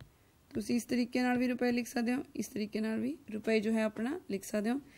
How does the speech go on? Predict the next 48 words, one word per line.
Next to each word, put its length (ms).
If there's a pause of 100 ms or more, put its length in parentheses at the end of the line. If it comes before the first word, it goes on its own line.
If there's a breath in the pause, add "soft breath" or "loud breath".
(300 soft breath)
ਤੇ 180
ਕਿਉਂਕਿ 320
ਹੁਣ 180
ਇੱਥੇ 180
ਮੀਟਰ 260
ਨਹੀਂ 140
ਲਿਖਿਆ 200
ਜਾਊਗਾ, 360 (180)
because 340
ਅਸੀਂ 180
ਖਰਚੇ 320
ਦੀ 140
ਗੱਲ 160
ਕੀਤੀ 320
ਹੈ, 100 (420 loud breath)
ਤਾਂ 120
ਖਰਚੇ 320
ਦੇ 160
ਵਿੱਚ 240
ਅਸੀਂ 220
ਪੈਸਿਆਂ 460
ਜਾਂ 120
ਰੁਪਇਆਂ 260
ਦੀ 140
ਗੱਲ 160
ਕਰਦੇ 260
ਹਾਂ, 40
ਇਸ 100
ਕਰਕੇ 320
ਜਿਹੜੀ 180
ਸਾਡੀ 260
ਇਕਾਈ 320
ਹੈ 40
ਉਹ 60
ਕਿਹਦੇ 260
'ਚ 80
ਬਦਲ 240
ਜਾਏਗੀ? 360 (460 loud breath)
ਰੁਪੀਸ 380
ਦੇ 100
ਵਿੱਚ 180
ਕਨਵਰਟ 380
ਹੋ 60
ਜਾਏਗੀ। 240
ਜੋ 140
ਸਾਡਾ 240
ਮੀਟਰ 380
ਸੀਗਾ, 360